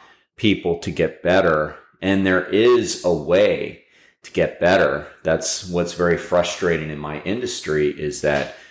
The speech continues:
all these hacks and all these different things that people try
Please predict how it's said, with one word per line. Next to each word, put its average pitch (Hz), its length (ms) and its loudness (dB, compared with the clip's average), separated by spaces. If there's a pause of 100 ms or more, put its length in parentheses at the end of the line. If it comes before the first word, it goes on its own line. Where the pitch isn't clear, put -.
(300)
all 90 320 4
these 85 280 -2
hacks 82 560 0
and 85 80 -4
all 82 160 -2
these 82 280 -4
different 82 360 -2
things 85 300 -4
that - 160 -8
people 85 320 -8
try 98 760 2